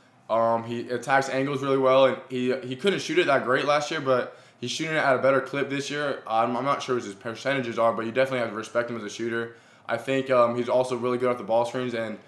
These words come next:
he's got some really good big men, so he makes some easy passes to them, and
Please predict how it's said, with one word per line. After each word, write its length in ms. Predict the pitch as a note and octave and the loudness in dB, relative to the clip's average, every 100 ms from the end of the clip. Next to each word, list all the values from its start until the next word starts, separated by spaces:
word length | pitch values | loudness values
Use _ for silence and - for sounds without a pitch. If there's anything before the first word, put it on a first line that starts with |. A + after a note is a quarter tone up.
| - _ | -20 _
he's 200 | B2+ B2+ | -4 0
got 160 | D#3 - | 0 0
some 120 | C3 | -2
really 200 | C#3+ C#3+ | -2 -2
good 200 | C#3 C3+ | -2 0
big 160 | C#3 | 0
men, 200 | C#3+ C3 | 0 -2
so 160 | B2 B2 | 0 -2
he 80 | B2 | 0
makes 200 | C3 C3 | 0 0
some 120 | B2+ | -4
easy 240 | A#2+ B2 A#2+ | -4 -4 -4
passes 400 | B2 A#2+ B2 A#2+ | 0 0 0 -4
to 40 | A2+ | -4
them, 300 | A2+ B2 A#2 | -2 -2 -4
and 160 | G#2 | -8